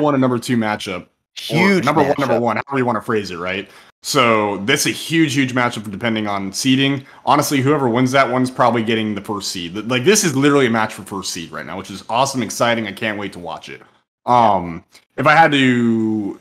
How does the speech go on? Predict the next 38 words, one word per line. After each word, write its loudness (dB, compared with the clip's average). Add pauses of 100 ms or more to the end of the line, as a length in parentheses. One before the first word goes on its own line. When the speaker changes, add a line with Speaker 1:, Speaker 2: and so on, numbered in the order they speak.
(120)
Speaker 1:
say 2
my 2
pick'ems -4
early, 0
I -2
would -2
probably 4
say 0
T -2
S -4
M's -2
gonna -2
take -4
it -2
right 2
now. 0
I'm -6
sorry, -4
Hundred -6
Talk 2
Pod, 2
if -4
you're -6
listening -2
right 0
now, 2
but -2
I 2
don't 0
have -2
faith -4
in -2
y'all. 2
Y'all 0
have -4
looked -10
very -8
shaky. -12